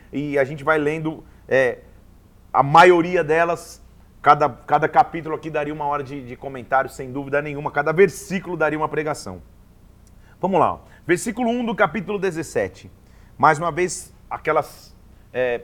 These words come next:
aqueles antíteses, aquelas, aquelas, aquelas oposições, mostrando o que que é melhor e o que é pior. "Melhor é um bocado seco e tranquilidade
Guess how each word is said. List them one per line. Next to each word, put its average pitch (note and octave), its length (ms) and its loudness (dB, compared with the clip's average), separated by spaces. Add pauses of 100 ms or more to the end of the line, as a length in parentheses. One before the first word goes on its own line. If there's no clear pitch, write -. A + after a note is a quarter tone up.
(100)
aqueles C3 500 -12 (440)
antíteses, E3+ 720 -6
aquelas, D3 600 -8 (220)
aquelas, - 500 -2
aquelas C3 360 -4
oposições, E3+ 880 -4 (480)
mostrando D3+ 480 -2 (120)
o D#3+ 80 -8
que F3 140 -12
que D#3+ 80 -4
é E3 60 -2
melhor D3+ 360 -4
e C#3+ 40 -6
o B2+ 40 -12
que - 120 -8
é C#3+ 40 -2
pior. B2+ 440 -2 (200)
"Melhor A#3+ 520 4
é A#3+ 80 -2
um A3+ 100 -6
bocado G3 480 2
seco - 480 -4
e - 20 -4
tranquilidade C3+ 960 -2